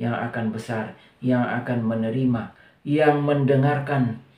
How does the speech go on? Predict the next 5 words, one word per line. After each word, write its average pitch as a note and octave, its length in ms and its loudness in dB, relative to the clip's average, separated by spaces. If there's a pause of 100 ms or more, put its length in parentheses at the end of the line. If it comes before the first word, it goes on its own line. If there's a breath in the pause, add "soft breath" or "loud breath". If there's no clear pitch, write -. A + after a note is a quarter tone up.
(340 soft breath)
penuturan-penuturan C#3 2000 6
leluhurnya, A#2+ 640 -2
bahwa C#3 560 -2 (560 soft breath)
pernah F#3 640 4 (400 soft breath)
ada C#3 480 0